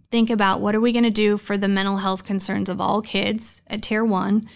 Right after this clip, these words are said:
What can we provide in small group at tier two and then individualized at tier three? So we're taking that single delivery system and we're kinda just beefing it up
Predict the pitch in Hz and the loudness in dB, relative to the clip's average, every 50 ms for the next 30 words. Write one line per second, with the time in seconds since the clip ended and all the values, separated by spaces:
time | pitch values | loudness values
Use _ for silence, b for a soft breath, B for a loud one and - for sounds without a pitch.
0 | B B B B B B 226 233 240 247 247 - 285 285 285 285 277 - 254 240 | B B B B B B 2 2 2 2 0 0 2 4 4 4 2 2 0 2
1 | 220 202 202 202 208 202 202 196 196 - - - 208 190 185 185 196 202 202 208 | 4 4 4 4 2 2 0 0 0 -2 -2 0 2 2 2 2 2 0 -2 -2
2 | 202 214 262 302 277 214 196 220 214 - - - 202 202 - - 208 190 185 185 | -2 2 4 4 6 6 4 2 0 -4 -6 -8 -6 -4 -4 -2 -2 -2 0 2
3 | - - 226 208 196 190 196 202 202 196 196 196 - - 214 214 202 196 190 196 | 0 2 2 2 0 0 0 0 0 0 0 -2 -2 0 2 2 2 2 0 -2
4 | 185 185 185 175 175 175 92 92 - - - - 196 - - - - - - 202 | -2 -2 -2 -4 -4 -4 -4 -4 -4 -4 -4 -6 -8 -10 -10 -12 -12 -8 -8 -8
5 | - - - - - 196 170 170 - - - 170 - - - - - 202 202 196 | -6 -4 -6 -6 -4 -6 -8 -8 -10 -10 -10 -8 -8 -6 -6 -4 -2 -2 -2 -2
6 | 190 - - - 226 233 226 226 247 240 226 202 180 - - - - - 233 220 | 0 0 0 0 0 0 0 2 2 2 2 2 0 -2 -4 -6 -4 -2 0 2
7 | 226 226 226 226 226 226 220 208 208 196 185 190 196 202 208 202 - - 190 185 | 4 4 4 2 2 0 0 0 0 -2 -2 -2 -4 -4 -6 -4 -4 -4 -4 -6
8 | 185 - - 190 190 196 196 - - - - - 208 - - - 285 302 285 254 | -4 -4 -2 -2 -2 -2 -4 -6 -12 -16 -12 -10 -10 -6 -2 2 2 4 4 2
9 | 233 190 185 190 - 214 214 226 220 - 233 208 208 208 190 185 185 185 220 277 | 2 0 -2 -2 -2 0 -2 -2 0 2 2 2 4 2 2 2 0 2 0 0
10 | 311 294 - | -2 -4 -8